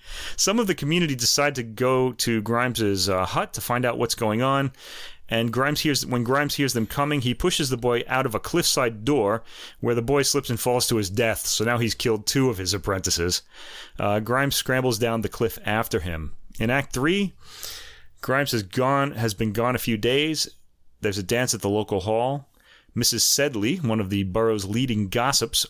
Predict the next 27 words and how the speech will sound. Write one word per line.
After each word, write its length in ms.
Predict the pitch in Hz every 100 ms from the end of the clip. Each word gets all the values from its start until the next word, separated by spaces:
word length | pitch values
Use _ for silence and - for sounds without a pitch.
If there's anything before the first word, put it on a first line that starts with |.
| -
overhears 520 | 156 139 160 156 -
Ellen 300 | 117 135 175
when 100 | 135
she 140 | - 107
tells 380 | - 131 135 104
Balstrode, 920 | 92 - 117 139 - 104 95 127 147 - - - _ -
a 80 |
friendly 360 | - 131 135 127
retired 360 | 113 123 113 104
merchant 340 | 110 - 95
skipper, 500 | - 220 - 117 175 _ _ - - -
that 160 | 120 -
she 100 | 123
has 140 | 107
found 240 | 143 151
the 60 | 147
boy's 280 | 127 131 107
jersey 440 | 92 113 123 113
washed 380 | 98 104 110 -
up 160 | 117 110
on 120 | 98
the 80 | 90
shore, 520 | - 113 98 87 101 _ - - _
and 180 | - 95
she 200 | - 139
in 120 | 123
turn 440 | 107 120 110 104